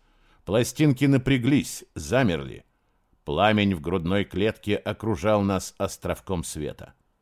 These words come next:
Свободной левой я набрала огненной крови из раны, которую не зажимала нарочно, и плеснула в бок. Это пошатнуло Эрифиэля. Он тут же вскинул щит,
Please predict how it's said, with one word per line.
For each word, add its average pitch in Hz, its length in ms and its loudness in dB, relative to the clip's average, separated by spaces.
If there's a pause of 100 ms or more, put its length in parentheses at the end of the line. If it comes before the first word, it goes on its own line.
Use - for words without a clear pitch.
(360)
Свободной 92 720 0
левой 92 400 2 (280)
я 117 240 0
набрала 123 480 4
огненной 110 560 2
крови 113 380 0
из 87 280 -6
раны, 104 340 0
которую 107 520 0
не 107 160 4
зажимала 104 540 2
нарочно, 104 600 -2 (280)
и 104 160 0
плеснула 110 640 0
в 87 80 -2
бок. 64 320 -12 (720)
Это 117 340 0
пошатнуло 127 720 -2 (100)
Эрифиэля. 80 720 -6 (600)
Он 98 220 2
тут 110 300 0
же 101 120 0
вскинул 98 520 0
щит, - 500 -6